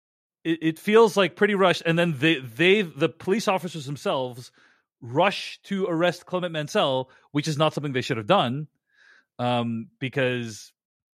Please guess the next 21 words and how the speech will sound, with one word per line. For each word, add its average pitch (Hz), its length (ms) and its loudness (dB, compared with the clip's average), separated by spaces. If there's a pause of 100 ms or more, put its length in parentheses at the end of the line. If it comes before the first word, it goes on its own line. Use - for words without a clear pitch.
(500)
and, 156 120 -2
and 170 140 -2
honestly, 196 420 2
it 143 60 -6
felt 170 200 0
like 143 140 -6
bad 151 380 -4
policing 170 440 -6
to 151 100 -10
me 147 120 -2
based 156 260 0
on 156 80 4
what 160 80 2
we've 151 140 2
seen 156 180 0
in 131 100 0
other 240 160 4
sh-, - 120 -6
T 160 160 -2
V 131 100 -2
shows, 117 420 -6